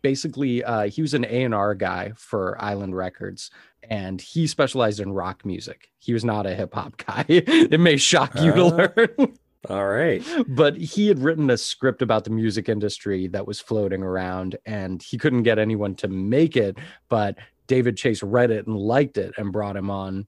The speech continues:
Speaker 1: to the writing staff. And he only did this episode. He didn't stay on after season one. And Frank Renzulli also rewrote this episode.
Speaker 2: Okay.
Speaker 1: Y-, you get the impression that he was coming in and trying to take things in a different direction, kind of,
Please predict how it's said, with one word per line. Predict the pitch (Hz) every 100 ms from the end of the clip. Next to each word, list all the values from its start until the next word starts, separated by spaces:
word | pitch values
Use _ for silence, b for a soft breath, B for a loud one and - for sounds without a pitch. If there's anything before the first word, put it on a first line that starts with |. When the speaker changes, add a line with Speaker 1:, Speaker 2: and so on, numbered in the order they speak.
| _
Speaker 1:
to | 123
the | 101
writing | 92 107 110 101
staff. | - - 90 - _ -
And | 95 87
he | - 98 95 B B B -
only | 156 180 170
did | 123 127 110 -
this | 117 123 120
episode. | 113 - - 110 107 104 b b b
He | - 120
didn't | 123 139 139
stay | - 123
on | 117 110 104
after | 101 101 101
season | 90 110 98 101 98
one. | 95 95 95 101 b b -
And | 110 104 98 90 -
Frank | - 139 143
Renzulli | 135 117 101 123 120 110
also | 107 107 107
rewrote | 92 104 120 113 107 110 - 104
this | 95 95
episode. | - - - 101 90 92 - _ _ _ 98
Speaker 2:
Okay. | 90 92 78 80 -
Speaker 1:
Y-, | 156
you | 156 151
get | 160 202 160
the | 156
impression | 123 143 120 - 113
that | 98 98 - _ _
he | - -
was | 135 120
coming | - 127 107
in | 104 98
and | 95
trying | 170 151
to | 127
take | 139 127
things | - 127 117
in | 117
a |
different | 101 113 127 95
direction, | 107 107 107 - 107 98
kind | 95 107 101 95
of, | 95